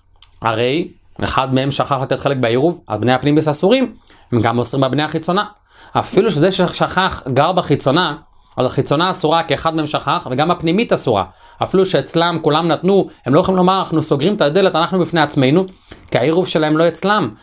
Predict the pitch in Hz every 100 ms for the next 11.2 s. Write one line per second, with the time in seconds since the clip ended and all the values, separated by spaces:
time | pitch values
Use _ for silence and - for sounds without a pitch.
0 | - 127 160 165 135 120 120 117 117 127
1 | 147 147 143 156 156 202 233 - _ -
2 | 117 175 175 175 175 - 139 - 160 175
3 | 185 214 254 254 - - 196 196 226 214
4 | 214 202 190 254 220 220 - _ - 208
5 | 208 190 170 190 180 160 160 156 143 110
6 | 87 - _ _ _ _ _ - - -
7 | - - 165 - 202 220 208 190 180 123
8 | - _ _ - - 165 180 160 156 226
9 | 214 202 175 - 185 220 160 - _ _
10 | - - 254 226 214 208 196 185 117 113
11 | 117